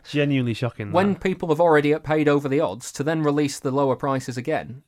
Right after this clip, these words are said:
Speaker 1: But people know that's, they know that's gonna happen. They know that, there's no way that's, like, a, a surprise to them. Like, "Oh, all of a sudden we got thousands and more tickets." That genuinely is, like, um, it's the whole, like, supply and demand thing. They know they'll ship more because it's about to run out, and then they'll release some more if we get to there. But I think that is genuinely scandalous. It's,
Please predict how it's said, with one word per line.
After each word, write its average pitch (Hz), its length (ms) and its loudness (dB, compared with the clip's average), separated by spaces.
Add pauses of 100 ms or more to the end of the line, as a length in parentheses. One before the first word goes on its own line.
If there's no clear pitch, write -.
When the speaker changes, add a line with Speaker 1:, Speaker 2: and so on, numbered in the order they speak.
(140)
Speaker 1:
But 175 120 -8
people 196 220 0
know 175 180 2
that's, 175 140 -2
they 151 200 -2
know 202 180 -2
that's 170 140 -4
gonna 117 120 -8
happen. 117 320 -10
They 120 80 -4
know 160 220 2
that, 123 100 -4 (480)
there's 165 140 -6
no 208 180 -2
way 180 200 0
that's, 113 300 0
like, 113 160 -2
a, 107 220 -2
a - 40 -4
surprise 117 440 -4
to - 60 -20
them. 104 80 -10
Like, - 100 -6
"Oh, 190 160 0
all - 160 -14
of 113 80 -14
a - 20 -16
sudden 120 200 -10
we 131 60 -8
got - 220 -10
thousands 156 360 0
and 156 100 -4
more 156 140 -2
tickets." - 360 -8 (260)
That 170 180 -6
genuinely 165 640 -4
is, 107 200 -4
like, 110 300 -4 (480)
um, 113 400 -2
it's - 140 -8
the 131 120 -2
whole, 123 220 -2
like, 113 180 -4
supply 123 320 -4
and 107 60 -6
demand 113 360 -8
thing. 107 180 -10
They 113 100 -4
know 131 160 -2
they'll 123 120 -6
ship - 260 -12
more 107 220 -4
because 107 280 -10
it's 107 140 -14
about 110 220 -2
to 110 80 -14
run 107 160 -10
out, 107 120 -6
and 104 80 -10
then 117 120 -6
they'll 110 80 -8
release 110 240 -6
some 110 140 -16
more 110 120 -12
if 110 60 -18
we 117 60 -16
get 143 200 -10
to - 100 -20
there. 110 120 -12
But 117 200 -6
I - 60 -2
think - 240 -10
that 160 160 -4
is - 80 -8
genuinely 110 600 -8
scandalous. 104 480 -12
It's, 151 120 -10